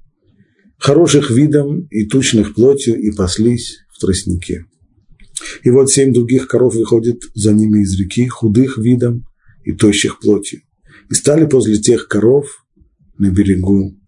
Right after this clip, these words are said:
реки. И съели коровы худые видом и тощие плотью семь коров хороших видом и тучных. И проснулся фараон". И заснул он.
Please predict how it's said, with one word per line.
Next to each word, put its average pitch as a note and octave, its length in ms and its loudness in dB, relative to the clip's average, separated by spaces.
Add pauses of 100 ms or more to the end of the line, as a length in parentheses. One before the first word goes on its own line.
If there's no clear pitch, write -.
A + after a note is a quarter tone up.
(140)
реки. F#2+ 500 -4 (560)
И D3+ 140 4
съели A2+ 640 2
коровы G#2 400 2
худые F#2+ 400 2
видом C#3+ 420 0
и G#2+ 80 -4
тощие G2+ 460 -2
плотью D3 360 0
семь B2 220 -2
коров G2+ 340 0
хороших - 680 -2
видом G2 340 -2 (360)
и F#2 240 -4 (240)
тучных. - 360 -4 (840)
И F3 120 2
проснулся G#2 760 -2 (540)
фараон". F2 560 -4
И - 80 -2
заснул G3 460 2
он. G3 140 -6